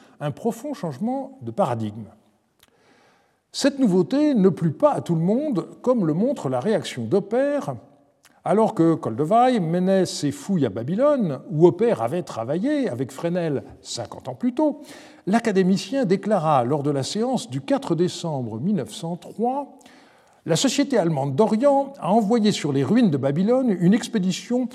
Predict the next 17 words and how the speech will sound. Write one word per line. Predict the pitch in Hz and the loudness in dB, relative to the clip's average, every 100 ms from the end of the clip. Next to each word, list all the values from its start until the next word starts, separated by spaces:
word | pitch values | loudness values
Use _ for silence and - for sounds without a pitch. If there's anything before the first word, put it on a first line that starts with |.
| - - | -12 2
dont | 202 | 4
les | 226 | 6
résultats | 180 180 165 240 | 6 4 4 4
ne | |
sont | 165 175 | 4 0
pas | 175 | 0
si | 160 - 208 | 0 0 -4
fructueux | - 208 - 160 208 254 | 0 -2 0 0 2 4
que | 160 | 2
ceux | - 233 | -2 0
des | 190 | 0
missions | 139 127 - 190 220 | 0 -2 -4 0 2
françaises, | 226 110 107 170 196 | 0 -6 -4 0 0
anglaises, | 120 113 185 214 - | 0 -2 0 0 -4
turques | 220 247 - | -6 -6 -6
et | 92 | -8
américaines. » | 190 165 110 - | -4 -2 -4 -10